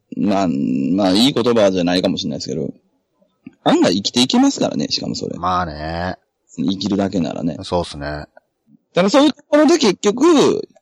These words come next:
Speaker 1: あの、独身だったら心が死んでいくんじゃないかなという。
Speaker 2: いやー、それある。だから俺、
Speaker 1: そうだ。
Speaker 2: ほんま独身の時は、なんかやっぱり、
Speaker 1: うん。
Speaker 2: なんか知り合いのバーとか毎日行ってましたからね。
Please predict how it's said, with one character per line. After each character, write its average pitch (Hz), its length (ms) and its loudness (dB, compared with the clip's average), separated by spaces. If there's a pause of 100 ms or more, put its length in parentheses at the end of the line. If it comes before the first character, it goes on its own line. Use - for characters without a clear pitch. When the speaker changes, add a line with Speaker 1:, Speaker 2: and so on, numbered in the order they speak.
Speaker 1:
あ 101 160 0
の、 90 400 0
独 104 180 0
身 110 200 0
だ 98 80 0
っ - 40 -6
た 143 140 0
ら 127 60 2
心 101 260 0
が 80 100 0
死 - 140 -4
ん - 20 0
で 92 60 2
い 85 40 -4
く 95 60 -2
ん 92 40 0
じ 87 40 0
ゃ 80 40 0
な 82 100 0
い 92 40 0
か 110 60 2
な 156 140 2
と 131 80 0
い 76 300 -2
う。 - 60 -12
Speaker 2:
い 101 40 -6
や 87 340 2
ー、 82 60 0
そ 120 100 2
れ 113 60 4
あ 92 100 4
る。 92 160 -2 (220)
だ 151 100 4
か 123 80 6
ら 117 80 6
俺、 139 140 8
Speaker 1:
そ 139 80 6
う - 40 8
だ。 131 60 6
Speaker 2:
ほ 156 80 0
ん 165 60 0
ま 160 80 4
独 127 180 2
身 156 260 0
の 156 80 2
時 139 300 -2
は、 104 460 6 (260)
な 90 120 -4
ん - 40 -4
か 87 60 2
や 90 40 2
っ - 40 -4
ぱ 139 140 4
り、 92 260 -4
Speaker 1:
う - 80 -12
ん。 - 40 -20 (360)
Speaker 2:
な 85 80 -6
ん 85 40 -8
か 78 200 2
知 - 140 0
り 127 80 4
合 131 40 4
い - 20 2
の 131 80 2
バ 139 180 6
ー - 20 -6
と 92 100 -8
か - 100 -14
毎 104 200 0
日 - 80 -6
行 - 20 -20
っ - 20 -20
て 123 60 -4
ま 131 100 2
し - 60 -6
た 87 80 -6
か 67 100 0
ら 55 100 -4
ね。 67 220 -6